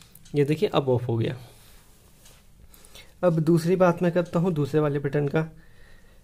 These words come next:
ये है वन की रिटर्न, ठीक है। अगर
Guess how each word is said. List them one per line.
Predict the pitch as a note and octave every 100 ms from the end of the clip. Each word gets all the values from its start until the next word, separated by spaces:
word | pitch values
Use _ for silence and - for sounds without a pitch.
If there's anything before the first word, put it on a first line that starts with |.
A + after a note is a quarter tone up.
| - -
ये | F3 F3+
है | G3
वन | D3+ D3 D#3
की | E3+ G3 G#3
रिटर्न, | B2+ B2+ A#2+ A#2+ - - - -
ठीक | E3 E3
है। | E3 - - - - -
अगर | - F3 F#3+